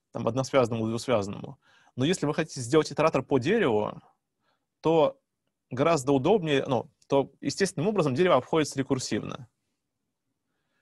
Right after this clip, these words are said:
И вот довольно сложно совместить рекурсивный обход дерева и контракт итератора, где, где у него есть там оператор плюс-плюс. Вот корутина поз-,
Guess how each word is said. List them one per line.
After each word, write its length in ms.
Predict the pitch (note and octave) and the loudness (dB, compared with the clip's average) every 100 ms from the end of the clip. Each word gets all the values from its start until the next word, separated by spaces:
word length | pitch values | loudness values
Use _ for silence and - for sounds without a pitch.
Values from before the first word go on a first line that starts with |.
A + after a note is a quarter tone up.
| _ _ _ - | _ _ _ 0
И 60 | |
вот 160 | D#3 C3+ | 2 4
довольно 280 | D#3+ A3 G#3+ | 4 6 4
сложно 300 | G#3+ F#3+ C3+ | 4 4 2
совместить 420 | - C#3 D#3+ - | -2 -4 -6 -8
рекурсивный 440 | C3+ C#3+ F3 D#3 | -4 -4 -2 0
обход 260 | C3+ - C#3 | 0 2 0
дерева 460 | B2 A3+ F#3 C3+ | 2 2 4 4
и 560 | A#2+ B2+ D#3+ E3 - - - - | 2 0 -4 -4 -8 -12 -20 -6
контракт 380 | C3 C#3+ D#3 | -2 2 2
итератора, 640 | C3 C3+ B2 G#2+ - G#2 A#2 _ _ _ | 0 2 2 2 -2 -6 -10 _ _ _
где, 300 | - A#2 - - | -10 -8 -8 -8
где 280 | A#2+ G#2+ C#3 | -6 0 0
у 60 | |
него 220 | B2 C3+ | 2 2
есть 160 | D3+ - | 2 0
там 340 | A2 G#2+ - - - _ _ _ | -4 -6 -10 -14 -20 _ _ _
оператор 360 | B2+ C3 D3+ A#2 | -2 2 2 0
плюс-плюс. 680 | - B2+ - G#2 - - - _ _ _ _ _ _ _ _ _ _ _ _ _ _ _ _ _ _ _ _ | -2 -2 -2 -6 -6 -10 -20 _ _ _ _ _ _ _ _ _ _ _ _ _ _ _ _ _ _ _ _
Вот 160 | B2 - | -6 -2
корутина 360 | D3+ D3 C#4+ | -2 -2 -4
поз-, 160 | F#3 | -4